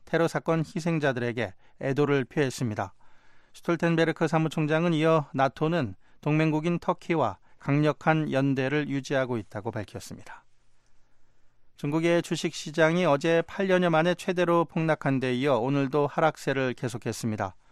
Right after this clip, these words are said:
상하이 종합주가 지수는 오늘 어제 종가에 비해 일 점 칠 퍼센트가 더 떨어진 채 장을 마감했습니다.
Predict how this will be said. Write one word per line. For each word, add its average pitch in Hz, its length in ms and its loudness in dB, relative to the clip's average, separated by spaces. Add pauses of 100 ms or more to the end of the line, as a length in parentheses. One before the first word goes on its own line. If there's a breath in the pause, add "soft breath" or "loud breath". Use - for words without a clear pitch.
(520 soft breath)
상하이 156 380 2
종합주가 151 560 2
지수는 147 420 -2
오늘 139 380 0 (320 soft breath)
어제 139 300 4
종가에 156 420 2
비해 156 280 0
일 151 260 -2
점 165 300 2
칠 - 200 -6
퍼센트가 143 760 0
더 135 200 4
떨어진 139 480 2
채 135 220 -2
장을 131 320 2
마감했습니다. 113 800 -2